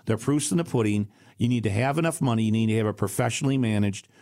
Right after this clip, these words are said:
You need to make sure that you're gonna get that income that you're going to need.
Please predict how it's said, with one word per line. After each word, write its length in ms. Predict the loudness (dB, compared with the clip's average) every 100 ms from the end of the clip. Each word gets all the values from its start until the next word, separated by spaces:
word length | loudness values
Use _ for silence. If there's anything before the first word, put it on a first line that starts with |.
| -20 -8
You 160 | 0 2
need 420 | 2 2 0 0
to 80 | 0
make 260 | 0 0
sure 300 | -2 0 2
that 120 | 2 0
you're 160 | 0
gonna 300 | 2 0 0
get 260 | 0 -2 0
that 180 | -2 0
income 500 | 0 0 0 0 0
that 160 | -2
you're 380 | 0 0 2 0
going 360 | 0 0 0 0
to 140 | 0
need. 400 | 0 0 -2 -4